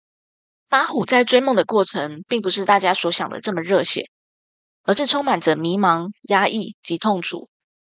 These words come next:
做自己喜欢的事，不可能一直都很快乐。在追逐喜欢的事物时，往往会因为在意他人的眼光而却步。美术老师对着八虎说：“石口同学看起来有点太在意周遭的人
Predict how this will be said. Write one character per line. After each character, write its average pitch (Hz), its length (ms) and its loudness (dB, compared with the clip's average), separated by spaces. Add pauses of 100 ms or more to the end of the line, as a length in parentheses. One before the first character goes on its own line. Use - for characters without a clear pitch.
做 330 120 2
自 349 140 -2
己 220 140 -2
喜 - 180 -2
欢 202 160 -4
的 196 100 2
事， - 300 0 (300)
不 262 100 -4
可 214 140 -6
能 165 160 -6
一 226 120 -4
直 - 140 -10
都 220 140 -4
很 196 120 -12
快 - 240 -8
乐。 - 220 -10 (580)
在 320 160 2
追 311 200 -2
逐 262 120 -2
喜 - 220 2
欢 214 180 -2
的 226 120 0
事 208 220 -2
物 214 120 -2
时， 160 400 0 (220)
往 185 160 2
往 208 160 4
会 208 160 0
因 208 140 -6
为 202 140 -2
在 208 220 -2
意 202 160 -4
他 214 180 -4
人 185 160 0
的 170 60 -4
眼 160 220 -4
光 156 260 -2
而 - 120 -4
却 170 220 -4
步。 - 280 -10 (480)
美 185 100 2
术 240 140 0
老 160 160 4
师 196 180 -2
对 208 160 -2
着 160 80 -6
八 175 180 -2
虎 - 140 -14
说 160 400 -8 (540)
：“石 190 160 -2
口 233 160 -2
同 175 180 -4
学 170 180 0
看 226 200 -4
起 202 100 -8
来 165 80 -4
有 180 180 -2
点 220 160 -2
太 247 200 -2
在 240 160 2
意 233 120 0
周 269 160 0
遭 285 160 2
的 262 120 4
人 - 160 -4